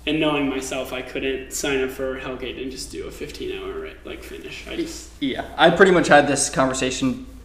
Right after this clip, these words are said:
Speaker 2: yesterday with someone who I was running with early on, and basically the premise of it is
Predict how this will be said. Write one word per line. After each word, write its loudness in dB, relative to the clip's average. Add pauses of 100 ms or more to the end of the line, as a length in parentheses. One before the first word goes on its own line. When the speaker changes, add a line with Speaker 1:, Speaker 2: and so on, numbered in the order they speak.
(140)
Speaker 2:
yesterday 2
with 0
someone 0 (260)
who 6
I 10
was 2
running 4
with 0
early 2
on, 4
and 0 (440)
basically 8
the 4 (400)
premise 8
of 8
it 2
is -2